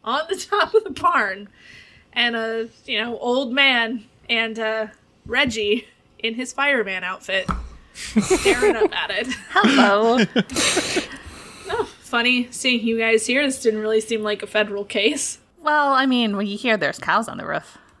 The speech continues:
Speaker 1: <laughs> You gotta come look, I guess. Uh,
Speaker 2: I'm surprised there aren't more gawkers here.
Speaker 1: well, you know, we tried to keep it quiet, but guess Tim just,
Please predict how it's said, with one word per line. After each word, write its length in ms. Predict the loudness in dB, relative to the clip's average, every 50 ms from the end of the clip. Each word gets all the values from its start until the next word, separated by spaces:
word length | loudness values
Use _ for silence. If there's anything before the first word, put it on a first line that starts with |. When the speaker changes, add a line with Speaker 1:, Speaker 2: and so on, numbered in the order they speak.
| _ _ _ _ _ _ _ _ -4
Speaker 1:
<laughs> 120 | -2 -2 -2 -2 -4 -8 -10 -12 -12 -14 -8 0 0 2 4
You 160 | 4 2 2 2
gotta 280 | 0 0 0 0 -2
come 240 | -4 -4 -8 -10 -8
look, 220 | -4 -6 -4 -4
I 100 | -6 -10
guess. 480 | -10 -8 -6 -6 -4 -6 -6 -8 -12 -8
Uh, 220 | -6 -4 -2 -2 -4 -6 _ _ _ _ _ _ _ _ -2 0
Speaker 2:
I'm 200 | 0 2 2 0
surprised 460 | -2 -4 -2 0 0 0 0 0 -2
there 100 | -4 -2
aren't 220 | 0 0 -2 -2 -4
more 400 | -6 -4 -2 -2 -2 -4 -6 -10 _ _ _ -4
gawkers 400 | -2 -2 -2 -2 -4 -10 -10 -8
here. 240 | -8 -6 -6 -6 -8 -10 _ _ -10
Speaker 1:
well, 280 | -6 -4 -4 -4 -4 -6
you 80 | -6
know, 220 | -6 -6 -8 -10 -10 -12 -18 -20 -18 -18 -18 -18
we 60 | -16
tried 320 | -8 0 2 2 2 2 0
to 60 | -4
keep 280 | -10 -10 -12 -12 -10 -10
it 100 | -12 -10
quiet, 500 | -6 -6 -4 -4 -4 -6 -8 -8 -10 -10 -10
but 280 | -8 -8 -8 -8 -10 -12 _ -4
guess 380 | -4 -2 -2 -2 -4 -6 -6 -12 _ _ -20 _ _ _ _ _ _ _ _ _ _ _ _ -10
Tim 280 | -6 -6 -4 -6 -4
just, 280 | -6 -6 -6 -6 -8